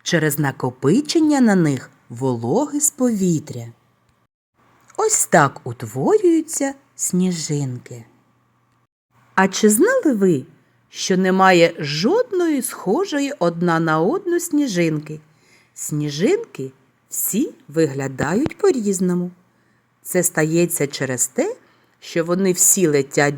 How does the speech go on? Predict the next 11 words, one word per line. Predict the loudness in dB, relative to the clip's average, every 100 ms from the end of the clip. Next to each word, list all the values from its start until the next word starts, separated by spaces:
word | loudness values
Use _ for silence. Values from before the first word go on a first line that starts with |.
| 0
донизу | 2 4 4 4 2 -2 -4 -14
з | 0
різною | 4 4 4 2 0 0
швидкістю, | -4 -2 -2 -2 -6 -10 -10 -14 -16 _ _ -8
і | -2
на | 0 2
них | 4 2 2 -6 _ _ _ -6
наліпає | 0 2 0 0 2 2 2 -2 -8 _ _ _
різна | -16 -6 2 4 4 0 -2 -6 _ _
кількість | -6 -4 -4 -4 -8 -8 _ -14
вологи | -6 -4 0 0 -2 -4